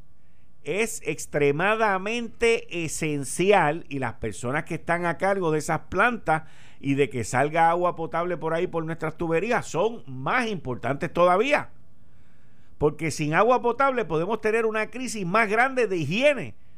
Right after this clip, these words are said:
Esto que ocurrió en China y la gran cantidad de muertos que hay en China es por las, por la higiene. Es por la higiene. Y una de las cosas que mata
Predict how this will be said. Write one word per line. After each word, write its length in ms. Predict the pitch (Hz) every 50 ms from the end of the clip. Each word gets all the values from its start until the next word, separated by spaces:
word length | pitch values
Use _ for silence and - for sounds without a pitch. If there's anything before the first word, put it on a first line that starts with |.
| - - - - - - -
Esto 400 | - 226 226 - - 240 214 214
que 80 | -
ocurrió 420 | 214 208 208 190 196 196 202 214 233
en 180 | 226 220 208
China 640 | - - - 262 277 285 247 175 139 147 170 - - - - - - - - - - - - - - - - - - - -
y 140 | - 151
la 160 | 143 143 139 123
gran 260 | 123 147 151 175 196
cantidad 480 | - 240 233 220 - - 233 240 240
de 120 | 240 233 220
muertos 420 | 208 226 247 247 247 - 240 202
que 120 | - 226 226
hay 140 | 233 233
en 140 | 233 233 220
China 520 | - - - 294 294 277 220 196 202 208 - - - - - - - - - - -
es 500 | 151 185 240 269 262 - - - - - - - - - - - - - -
por 220 | - 139 135 131
las, 440 | 127 123 120 117 113 107 - - - - - -
por 180 | - 117 110
la 120 | 107 107 107
higiene. 640 | 104 92 92 107 135 170 208 247 233 196 110 90 - - - - - - - - - - - - - - - - - - - - - - - - -
Es 140 | - - -
por 200 | - 185 202 220
la 160 | 233 233 226
higiene. 580 | 196 139 131 151 196 240 262 254 233 185 139 - - - - - - - - - - -
Y 160 | - 143 165
una 180 | 202 226 240 247
de 60 | 247
las 140 | 247 247 247
cosas 400 | - 254 262 240 - 247 226 214
que 240 | - - 196 185 190
mata 640 | 202 233 254 247 233 - - 151 151 156 160 156